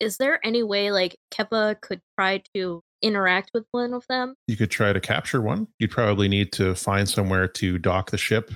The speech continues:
Speaker 2: or maybe you jump out of the ship. I don't know if you wanna do a paratrooper style, uh, insertion, or if you want to find somewhere to land and then try and sneak around. There's a couple different ways you can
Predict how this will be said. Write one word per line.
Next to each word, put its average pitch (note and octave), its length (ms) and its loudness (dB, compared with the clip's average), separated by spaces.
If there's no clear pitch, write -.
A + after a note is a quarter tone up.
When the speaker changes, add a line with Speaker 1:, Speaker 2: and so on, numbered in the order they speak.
Speaker 2:
or F2 440 -2
maybe F2+ 240 0
you E2+ 240 -4
jump F2 220 -4
out F#2+ 200 2
of G#2+ 340 -2
the - 160 -2
ship. A2 300 0
I G2 140 -2
don't G2 140 0
know F2+ 320 -2
if G2 120 -6
you G2 60 2
wanna F2+ 180 2
do F2 220 2
a F2 140 2
paratrooper F2+ 680 0
style, F#2 520 2
uh, F2 320 2
insertion, G#2+ 640 2
or F2 160 0
if - 140 -6
you F2+ 80 0
want F2 160 -2
to G2 60 -4
find G2 280 2
somewhere F2+ 240 0
to F2 60 0
land G2 420 2
and F2+ 120 2
then E2 320 -4
try F2+ 200 0
and E2+ 120 -2
sneak - 260 -6
around. A#2+ 600 0
There's F#2 260 0
a - 40 -12
couple A#2 260 0
different G2+ 280 0
ways F#2 300 2
you F#2 80 0
can F2 400 -2